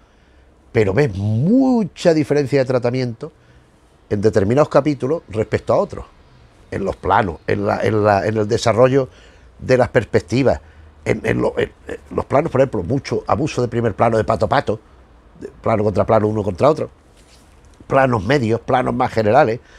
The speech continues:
escenas donde uno hace un plano secuencia que va recorriendo un trozo, a otros que no, que va acompañando. Es que son muy distintos unos capítulos de otros, partiendo de la base de que los dos de los protagonistas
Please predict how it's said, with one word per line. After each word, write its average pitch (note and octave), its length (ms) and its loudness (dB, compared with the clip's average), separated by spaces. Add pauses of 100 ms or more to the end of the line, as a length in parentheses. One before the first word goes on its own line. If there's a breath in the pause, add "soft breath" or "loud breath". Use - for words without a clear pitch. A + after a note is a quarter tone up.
(680 soft breath)
escenas C#3 400 4
donde B2+ 260 2
uno B2+ 320 -2
hace A#2+ 240 -4
un A#2 80 -4
plano A#2+ 220 -2
secuencia A#2+ 400 -2
que A#2+ 100 2
va A#2+ 80 4
recorriendo A2+ 400 -2
un G2+ 60 -8
trozo, G#2 240 -2 (260 soft breath)
a A2+ 80 4
otros A#2+ 220 0
que A2+ 100 0
no, C#3+ 160 2
que A2+ 100 0
va A#2 220 2 (240 soft breath)
acompañando. A2 560 -2 (500 soft breath)
Es - 140 -2
que E3+ 260 2
son E3+ 240 0
muy E3 140 2
distintos C#3+ 400 -2
unos G#2 140 -4
capítulos F2 360 -4
de D#2+ 120 -4
otros, - 200 -10 (220)
partiendo D#3 540 0
de G3+ 80 -2
la F3+ 80 0
base C#3 260 -8
de C#3+ 120 -10
que G2+ 100 -10
los G2+ 180 -6
dos F#2+ 240 2
de G#2+ 80 -2
los A2 140 -2
protagonistas A2 580 -6